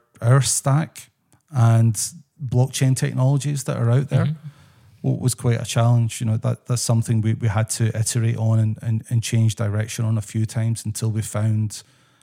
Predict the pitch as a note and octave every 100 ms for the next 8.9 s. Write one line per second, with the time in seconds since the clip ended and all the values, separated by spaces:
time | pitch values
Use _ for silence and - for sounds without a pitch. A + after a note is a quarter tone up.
0 | - A2 G#2+ G#2 G#2 A#2 G#2+ - C3 -
1 | _ _ _ _ - A#2 A#2+ A2 A2 A#2+
2 | A2 G#2+ G#2+ G#2 - G2+ A#2 B2 - _
3 | _ _ _ _ C3+ G2+ G2+ - C3 C3
4 | D3+ C#3 B2+ - _ _ _ _ _ -
5 | D#3+ F#3 D3 F#2+ A#2+ D3 B2 - A#2 G#2
6 | _ A2+ A#2+ - D3 B2+ - - - C3+
7 | C3 G#2 - F#2+ A2+ B2+ A#2+ A#2+ B2+ A#2
8 | - A2+ A#2+ A#2+ A2 A2+ B2+ - A#2